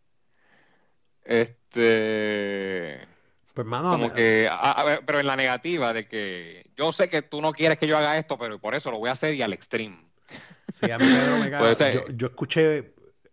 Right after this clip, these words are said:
Speaker 2: yo escuché la entrevista que Pedro le dio a Chente y me cambió de parecer, mano.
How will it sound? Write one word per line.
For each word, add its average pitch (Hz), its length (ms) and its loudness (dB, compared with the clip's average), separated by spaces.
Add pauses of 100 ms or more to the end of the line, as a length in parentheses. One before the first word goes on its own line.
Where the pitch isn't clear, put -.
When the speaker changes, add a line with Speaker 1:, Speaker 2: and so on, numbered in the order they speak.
(120)
Speaker 2:
yo 101 280 -8
escuché 143 500 -2
la 151 100 -4
entrevista 139 720 -4
que 120 180 -6
Pedro 131 760 -4 (640)
le 107 320 -2
dio 117 400 -2
a 117 120 -4
Chente 113 600 -6 (840)
y 95 340 -10
me 90 120 -10
cambió 92 320 -8
de 98 80 -4
parecer, 95 380 -8
mano. 80 280 -12